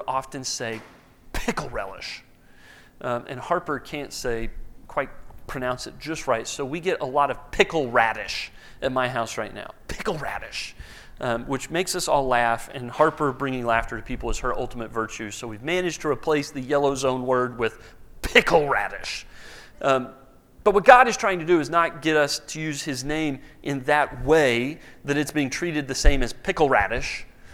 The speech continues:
God's trying to give him a totally different level, uh, of, of treating even his name and everything about his person as if it is holy and sacred and worthy of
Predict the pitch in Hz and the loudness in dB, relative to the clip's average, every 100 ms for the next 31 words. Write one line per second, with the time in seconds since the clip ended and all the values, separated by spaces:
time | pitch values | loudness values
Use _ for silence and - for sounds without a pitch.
0 | - - 143 208 262 - - 196 185 160 | -20 -6 6 8 8 4 2 2 2 -4
1 | 156 170 190 180 147 - 165 - 226 247 | -2 -2 0 0 0 -2 -6 -2 -2 -2
2 | 254 185 185 180 175 156 151 143 131 135 | -4 -4 -4 -4 -6 -2 2 2 2 -4
3 | 160 - - 156 160 165 143 - 156 143 | -6 -14 -2 0 2 0 -4 -6 -6 -6
4 | - - - - 240 269 247 185 160 190 | -14 -14 -10 -6 -2 0 0 -2 -2 -6
5 | 202 - - 277 294 302 233 214 156 170 | -12 -20 -8 -2 -2 -2 -2 -4 -4 -2
6 | 208 247 269 - 175 214 262 240 208 190 | -2 -2 -8 -6 -4 -2 -4 -6 0 2
7 | 165 170 151 - 226 240 - 240 185 175 | 2 -4 -8 -4 -2 -2 -4 -8 -6 -6
8 | 170 190 185 165 151 - 233 254 247 262 | -4 -4 -4 -4 -6 0 2 2 -2 -8
9 | - 165 156 - - 220 226 - 226 214 | -8 -10 -8 -8 -4 -4 -4 -6 -8 -8
10 | 156 165 160 165 214 240 208 240 - 160 | -8 -8 -4 0 2 0 -6 -8 -6 -6
11 | 151 | -6